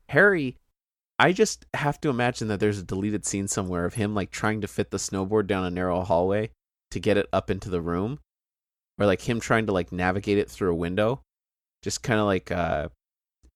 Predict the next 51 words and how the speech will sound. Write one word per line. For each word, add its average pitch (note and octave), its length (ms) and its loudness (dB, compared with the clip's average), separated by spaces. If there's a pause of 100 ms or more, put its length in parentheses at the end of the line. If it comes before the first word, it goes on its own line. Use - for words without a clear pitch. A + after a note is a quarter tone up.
(200)
uh, A1 320 -2
like F#2 180 -2
Larry G2+ 260 4
Curly F#2+ 320 -2
Moe, F2+ 420 0
like, F#2+ 180 -6
just - 180 -8
trying G2 160 0
to F2+ 40 -4
get - 140 -8
<laughs> - 400 -14
get G#2 160 4
it G#2 40 -10
to G#2 60 -4
fit G2 200 -4
in G#2 120 -2
there G#2 140 0
and G2+ 120 -6
can't, - 260 -4 (300)
like, G#2+ 140 -2
a G#2+ 40 0
montage F#2+ 540 0
of F2 100 -6
him, G2 180 -2
like, F#2 160 -4
trying F#2 320 -2
different F#2+ 360 -4
angles F#2+ 380 -2
and F2+ 100 -6
different F2+ 320 -6
ways, F2 440 -4 (480)
and G2 140 -4
then, F2+ 220 -2
uh, D2+ 300 -6 (300)
yeah, E2+ 180 -4
I F#2+ 100 2
just, - 340 -6
I G2 140 -2 (140)
was G2 120 -12
like, F2+ 120 -6
"How, A#2+ 160 -6
d-, - 60 -6 (220)
how, A#3 240 -8 (200)
how - 120 -10
the F4 100 -2
hell - 140 -12
did D#4+ 120 -12
he A3+ 40 -8
get D3+ 160 0
in G#3 180 -2
there? - 260 -6